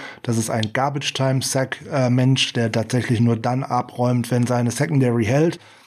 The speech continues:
Das wird sie mit den beiden Outside-Cornern wahrscheinlich nicht lange tun. Äh, ihm fehlt auf der anderen Seite auch, äh, Houston, der ist nicht mehr da, oder zumindest zum aktuellen Zeitpunkt ist er nicht mehr unter Vertrag bei den, äh, Colts. Da steht mit Kemoko Toure jetzt auch kein, äh, Spieler, der mir wirklich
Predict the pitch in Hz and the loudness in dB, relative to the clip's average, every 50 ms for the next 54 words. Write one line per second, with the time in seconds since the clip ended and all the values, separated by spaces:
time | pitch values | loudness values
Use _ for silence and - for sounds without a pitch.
0 | _ _ _ - 127 110 101 113 131 139 135 - 135 123 127 123 - 127 123 123 | _ _ _ -6 -6 -4 -2 0 0 0 0 2 2 2 2 2 0 0 0 2
1 | 127 127 127 135 - 131 127 - - 127 123 - - 135 131 127 127 123 120 120 | 0 0 0 0 -2 -2 -2 -2 -2 -2 -2 -2 0 0 0 2 0 0 0 0
2 | 110 - 127 123 123 107 104 123 120 117 - 131 127 120 123 120 117 - - 143 | 0 0 0 2 2 2 2 2 2 0 0 0 0 0 0 0 -2 0 2 4
3 | 151 180 190 180 - - - - _ _ _ _ _ 139 135 135 151 156 131 117 | 4 6 4 2 0 -6 -16 -20 _ _ _ _ _ -2 0 0 2 0 0 0
4 | - 160 175 185 180 156 139 - - 160 - 160 160 151 143 139 143 147 143 143 | 2 0 0 2 0 -2 -2 -2 -2 0 2 2 2 2 4 2 2 2 2 0
5 | 147 143 160 139 135 135 135 131 - - 143 131 127 123 127 139 165 170 - - | 0 0 2 2 2 0 0 -2 -4 -4 -2 0 2 4 4 4 4 4 2 0
6 | - 190 185 180 175 170 170 170 165 - 170 170 - - 175 170 160 170 170 175 | 2 4 4 6 4 4 2 0 0 0 0 0 2 2 2 2 2 2 2 2
7 | 170 170 143 135 123 - 135 131 127 131 123 120 - - 165 - 135 135 - - | 2 2 2 0 0 2 2 4 4 4 2 0 -2 -2 0 0 -2 -2 -2 -2
8 | 151 135 123 117 - 131 139 135 - - 160 165 160 165 151 - 170 165 160 160 | 0 0 0 0 2 0 -2 -2 0 -2 -2 0 2 0 0 2 2 2 2 2
9 | 156 - - 165 160 160 165 151 156 151 139 151 147 143 143 160 160 160 156 - | 0 0 2 2 2 2 2 2 0 0 0 -2 -2 -2 -2 -2 -2 -2 -2 -2
10 | 151 151 151 151 156 151 156 156 151 151 151 151 147 - 160 165 170 170 170 - | -2 0 2 2 2 2 2 2 2 2 2 0 0 0 2 2 2 2 0 -4
11 | - - - - - - _ - 123 113 - 151 160 - 156 143 139 - - - | -10 -20 -20 -20 -20 -18 _ -2 -2 0 2 2 2 2 0 -2 -2 -2 -4 -4
12 | - - 139 147 151 143 147 131 - 147 156 156 156 147 147 147 143 147 156 139 | 0 2 2 2 2 2 0 0 4 4 4 4 4 4 2 0 0 0 -2 -2
13 | 131 - - 143 151 151 156 156 160 - - 143 135 - - 156 151 156 147 143 | -2 -2 -2 -2 -2 0 0 -2 -2 0 0 0 0 0 0 2 2 4 4 4
14 | 139 135 139 139 135 131 143 143 - 139 123 - | 4 4 4 4 4 2 2 0 0 -2 -4 -4